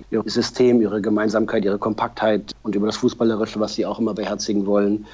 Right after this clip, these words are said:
dann ausnutzen würden. Also du musst schon voll dagegenhalten und dann, äh, deine eigenen Stärken ausspielen. Dann ist das okay. Sie spielen,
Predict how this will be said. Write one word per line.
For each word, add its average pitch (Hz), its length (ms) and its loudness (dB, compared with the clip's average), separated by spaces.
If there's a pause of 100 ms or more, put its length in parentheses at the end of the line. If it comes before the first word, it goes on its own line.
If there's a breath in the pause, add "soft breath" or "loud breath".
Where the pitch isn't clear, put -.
(160 loud breath)
dann 98 160 0
ausnutzen 113 560 0
würden. 92 200 -4
Also 95 140 -2
du 104 140 -2
musst - 320 -2
schon 127 160 2
voll 135 160 2
dagegenhalten 95 680 -2
und 92 200 -8
dann, 95 280 -2
äh, 95 160 -4 (140)
deine 95 260 -2
eigenen 95 380 -2 (100)
Stärken 101 480 -2 (120)
ausspielen. 95 560 -6 (180)
Dann 107 160 2
ist - 120 -6
das 107 140 -6
okay. 90 320 -8 (280 loud breath)
Sie - 120 -12
spielen, 120 600 4